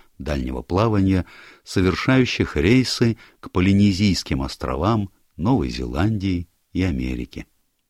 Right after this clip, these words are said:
Вдруг Герберт дал довольно правдоподобный ответ на вопрос, который всех так интересовал. «Может быть, это Дункан?» воскликнул юноша.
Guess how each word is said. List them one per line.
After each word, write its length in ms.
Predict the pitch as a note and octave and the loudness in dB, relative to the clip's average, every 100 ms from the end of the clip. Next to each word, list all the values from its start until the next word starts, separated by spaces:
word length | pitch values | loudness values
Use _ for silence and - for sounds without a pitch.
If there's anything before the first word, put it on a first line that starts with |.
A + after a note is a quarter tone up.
| _ - | _ -18
Вдруг 500 | C#2 B1 F2 A2+ - - - _ | -12 -2 0 0 -2 -20 -20 _
Герберт 680 | - C#2+ G#2+ A2+ A2 G#2+ - | -8 0 2 4 2 0 -2
дал 200 | D2 G2+ | 0 2
довольно 380 | F#2 E2+ A2 A2+ | 2 2 4 4
правдоподобный 880 | - G2 F2 F2+ - - F#2 G#2+ G#2 | 2 0 0 0 0 0 0 2 2
ответ 380 | G#2+ F2+ G2 - | 2 2 2 0
на 100 | C#2+ | -4
вопрос, 520 | B1+ - F2 A#2 - - - _ | -6 -2 0 -2 -4 -14 -20 _
который 380 | - D2+ D#2 D2 | -10 -6 -4 -6
всех 440 | - - F2 - | -6 -2 -2 -2
так 300 | - D2+ D2 | -6 -4 -2
интересовал. 760 | D#2 D2+ D#2+ - E2+ D2 B1+ B1 _ _ _ _ _ _ _ | -4 -2 -2 0 -2 -2 -4 -8 _ _ _ _ _ _ _
«Может 360 | D#2+ A#2 A#2+ B2 | 0 2 2 2
быть, 260 | A2 A2+ | 2 4
это 380 | B2+ C#3 C#3 B2+ - - | 4 2 2 0 -2 -16
Дункан?» 840 | C#2+ G#2 G2 D#2 - C#3+ E3+ B2+ - _ | 0 2 4 2 2 4 4 2 -2 _
воскликнул 580 | - D#2+ - D#2 - D2+ | -8 -6 -4 -6 -2 -2
юноша. 540 | D2 D#2+ C2 - A1+ | 0 0 -2 -4 -8